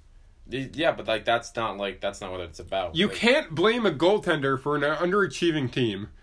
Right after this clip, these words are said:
Speaker 2: when he leads the league in goals against average.
Speaker 1: I understand, but, like
Speaker 2: He's doing his job better than anyone else.
Speaker 1: When was the last time the media was really logical about something, though?
Speaker 2: Never.
Speaker 1: Never.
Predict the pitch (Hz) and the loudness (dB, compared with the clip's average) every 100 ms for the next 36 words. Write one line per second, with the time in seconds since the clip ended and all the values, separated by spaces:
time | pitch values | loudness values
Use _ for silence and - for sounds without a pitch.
0 | - - - - 170 214 214 240 220 277 | -20 -20 -20 0 4 6 4 2 2 8
1 | 339 359 196 196 262 254 349 294 202 240 | 8 8 4 6 6 6 6 6 4 4
2 | 214 269 247 247 262 370 - 185 127 104 | 6 6 6 4 4 2 6 6 6 4
3 | 90 90 - - - 107 110 98 - 107 | -4 -6 -12 -12 -8 -4 -4 -6 -6 -4
4 | 110 90 - 220 349 233 160 294 320 254 | -4 -6 0 6 6 4 4 8 8 8
5 | 214 269 190 123 233 302 220 110 104 226 | 6 4 0 4 8 8 8 2 6 8
6 | 330 233 226 240 226 233 294 285 - - | 8 6 4 4 4 6 8 6 0 -8
7 | - - - 104 107 131 165 147 110 107 | -10 -18 -18 -12 -6 -4 -4 -6 0 0
8 | 107 - - 107 101 95 95 95 95 90 | 0 -6 -6 -4 -4 -8 -8 -6 -6 -6
9 | 87 - 87 92 90 87 82 80 80 82 | -10 -12 -10 -8 -6 -8 -8 -10 -10 -12
10 | 82 73 71 - - 67 67 64 - - | -14 -12 -12 -12 -16 -16 -18 -18 -20 -20
11 | - - 151 165 127 87 - - - 101 | -20 -10 2 4 4 -2 -14 -20 -14 -8
12 | 95 76 - | -8 -8 -16